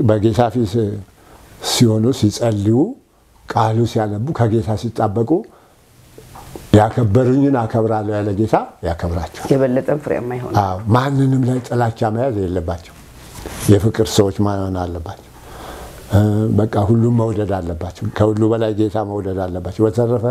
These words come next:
Speaker 1: ማንም ሰው ምንም የፈለገ ነገር ቢያደርጋቸው፣ እ፣ መባረክ፣ መጸለይ።
Speaker 2: ይቅር ማለት።
Speaker 1: አዎ፣ እና እዛ ጸሎት ላይ ሲሆን ለሁሉ መጸለይ፣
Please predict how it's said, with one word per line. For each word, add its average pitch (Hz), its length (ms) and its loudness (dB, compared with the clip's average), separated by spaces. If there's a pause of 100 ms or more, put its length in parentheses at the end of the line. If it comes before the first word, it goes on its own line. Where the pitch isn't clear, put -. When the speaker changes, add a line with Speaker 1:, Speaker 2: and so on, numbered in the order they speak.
(880)
Speaker 1:
ማንም 165 480 4
ሰው 156 200 0 (120)
ምንም 160 300 2
የፈለገ 143 460 0
ነገር 101 240 -2
ቢያደርጋቸው፣ 120 720 -2 (280)
እ፣ 185 120 2 (240)
መባረክ፣ 101 520 0 (340)
መጸለይ። 104 520 0 (1000)
Speaker 2:
ይቅር - 340 0
ማለት። 131 300 -6
Speaker 1:
አዎ፣ 92 240 0 (300)
እና 101 180 2 (120)
እዛ 104 160 0 (120)
ጸሎት 110 340 0
ላይ 107 160 0
ሲሆን 110 240 -2
ለሁሉ 135 240 0 (280)
መጸለይ፣ 101 480 0